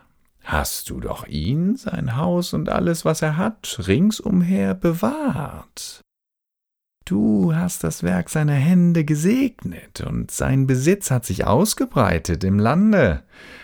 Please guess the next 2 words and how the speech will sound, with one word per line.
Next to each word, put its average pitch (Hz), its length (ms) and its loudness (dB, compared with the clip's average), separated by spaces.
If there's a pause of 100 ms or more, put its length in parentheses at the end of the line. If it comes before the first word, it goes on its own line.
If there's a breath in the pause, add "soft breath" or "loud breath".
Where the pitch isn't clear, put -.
(880 loud breath)
Aber 180 640 0
strecke - 880 -4